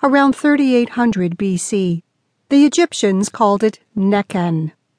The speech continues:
In this city was found evidence of the first temple, the first pottery factory, the first brewery,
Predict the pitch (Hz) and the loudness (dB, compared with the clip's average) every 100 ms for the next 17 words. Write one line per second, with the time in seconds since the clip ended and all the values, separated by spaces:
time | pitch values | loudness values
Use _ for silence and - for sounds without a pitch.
0 | _ - 269 311 240 214 - - 226 185 | _ 0 4 4 4 0 -2 -4 -2 0
1 | 170 170 190 - - 247 285 311 294 220 | -2 -2 -4 -6 -2 0 4 2 2 -2
2 | 214 208 208 208 - 175 175 - - 285 | -2 0 0 -2 -4 -6 -6 -6 -2 0
3 | 302 - - 254 208 180 185 240 _ - | 0 -6 -10 -4 -2 -2 -2 -4 _ -6
4 | 208 - 339 294 - - 277 285 233 196 | -4 0 0 0 -4 -2 0 0 0 -2
5 | 196 196 180 - 180 170 175 247 _ - | -2 -2 -2 -4 -2 -2 -2 -6 _ -8
6 | 202 - 285 - - 185 247 339 240 175 | -4 2 2 0 -4 -2 0 2 2 0
7 | 175 170 190 | 0 0 -2